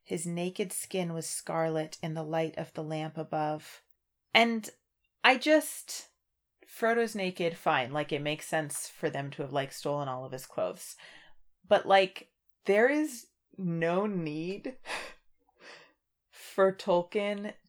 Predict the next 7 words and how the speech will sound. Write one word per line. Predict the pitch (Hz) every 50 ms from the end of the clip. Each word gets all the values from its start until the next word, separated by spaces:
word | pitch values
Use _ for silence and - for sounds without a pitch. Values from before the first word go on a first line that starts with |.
| _ _
to, | - - - - 196 185 180
like, | 170 170 160 156 156 - - _ -
paint | - - 180 175 170 156 - _ -
this | 175 165 - -
very | - 160 156 160 165 170
evocative | 165 165 160 135 139 143 139 - 185 175 160 165 - _
picture | - - 160 - - - - 220 220 233 240 233 -